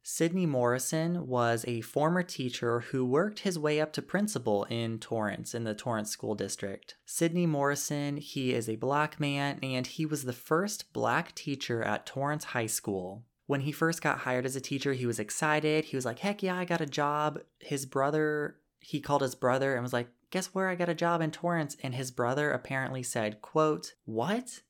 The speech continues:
Don't you know about Torrance and the history of what they do there to black people?" End quote. When Sidney started at the high school, the school had something called Slave Day. It was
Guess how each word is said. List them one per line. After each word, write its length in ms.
Don't 280
you 140
know 260
about 280
Torrance 640
and 140
the 60
history 440
of 120
what 160
they 120
do 240
there 280
to 140
black 420
people?" 540
End 260
quote. 420
When 220
Sidney 400
started 540
at 120
the 180
high 100
school, 640
the 160
school 380
had 200
something 380
called 300
Slave 560
Day. 460
It 180
was 600